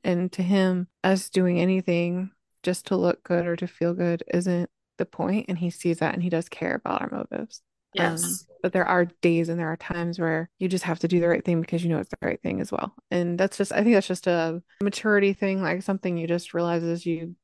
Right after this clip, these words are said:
Speaker 1: go along. Like, there's, there's days where your feelings follow the actions instead of the other way around. And, you know,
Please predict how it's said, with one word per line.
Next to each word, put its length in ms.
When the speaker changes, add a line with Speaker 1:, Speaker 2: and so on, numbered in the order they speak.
Speaker 1:
go 160
along. 260
Like, 140
there's, 440
there's 160
days 260
where 80
your 120
feelings 460
follow 320
the 140
actions 580
instead 300
of 60
the 100
other 120
way 100
around. 420
And, 500
you 100
know, 200